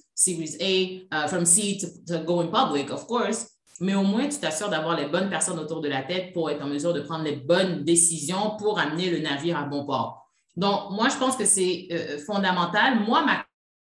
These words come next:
conception et surtout mon expérience à date en matière de gouvernance, c'est beaucoup au sein d'O B N L.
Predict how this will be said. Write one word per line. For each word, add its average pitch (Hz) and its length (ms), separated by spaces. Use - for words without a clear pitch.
conception 226 880
et 190 120
surtout 190 260
mon 180 200
expérience 214 580
à 160 160
date 196 260
en 165 80
matière 165 320
de 156 60
gouvernance, 156 540
c'est 185 160
beaucoup 202 360
au 285 100
sein 185 220
d'O 180 120
B 170 80
N 160 180
L. 170 320